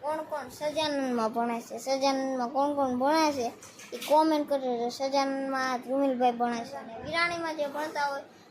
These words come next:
એ બી એન વિરાણી કરીને કોમેન્ટ કરે. કોનામાં વધારે આવે છે, બી એન વિરાણીમાં કોણ છે વધારે ને કોને સજાનંદમાં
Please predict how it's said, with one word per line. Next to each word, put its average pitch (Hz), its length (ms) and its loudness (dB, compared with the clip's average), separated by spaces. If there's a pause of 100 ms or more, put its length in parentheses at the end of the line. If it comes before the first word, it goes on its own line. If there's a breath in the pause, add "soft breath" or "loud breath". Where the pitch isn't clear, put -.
(160)
એ - 40 -14
બી 294 240 -6
એન 302 240 -2
વિરાણી 330 400 0
કરીને 269 340 -8
કોમેન્ટ 262 380 -8
કરે. 247 180 -6
કોનામાં 339 720 2
વધારે 294 360 2
આવે 269 180 0
છે, 254 120 -12
બી 277 260 -6
એન 285 120 -6
વિરાણીમાં 311 560 -2
કોણ 302 260 -4
છે 294 160 -4
વધારે 285 300 -6
ને 269 140 -12
કોને 277 260 -10
સજાનંદમાં 254 720 -8